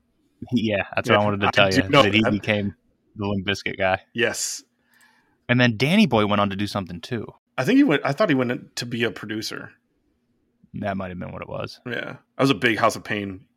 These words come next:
Speaker 2: House of Pain fan. That Jump Around track is a banger.
Speaker 1: <laughs> That checks out.
Speaker 2: That thing is a monster. Any, anytime that thing comes on, I'm rapping right along.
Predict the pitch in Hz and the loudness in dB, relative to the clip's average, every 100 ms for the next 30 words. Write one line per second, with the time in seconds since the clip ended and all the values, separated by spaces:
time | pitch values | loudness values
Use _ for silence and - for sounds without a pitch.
0 | _ - 107 - - 101 95 - 101 95 | _ -6 -6 -6 -8 -8 -8 -12 -14 -14
1 | 95 - 131 156 - 165 135 127 123 127 | -16 -4 6 6 8 6 8 8 6 6
2 | 139 139 139 - 113 98 92 92 - 117 | 6 6 6 0 -2 -4 -6 -6 2 6
3 | 135 110 82 - _ _ _ - - - | 6 4 -8 -18 _ _ _ -20 -20 -20
4 | - - 117 113 101 - - 104 _ - | -20 -10 -6 -4 -4 -8 -14 -14 _ 0
5 | 156 127 - 170 147 135 127 - - _ | 2 2 4 6 8 8 4 -2 -6 _
6 | _ _ 127 117 117 107 104 104 110 113 | _ _ 2 6 4 4 -2 2 2 2
7 | - 107 127 175 180 - - - 170 202 | -4 0 2 2 0 -8 -12 -4 2 4
8 | 185 175 156 151 151 151 147 139 139 143 | 4 6 6 6 4 4 4 6 8 8
9 | 156 123 127 110 117 117 117 110 117 110 | 6 2 0 2 4 4 2 2 4 4
10 | 107 107 104 | 2 2 0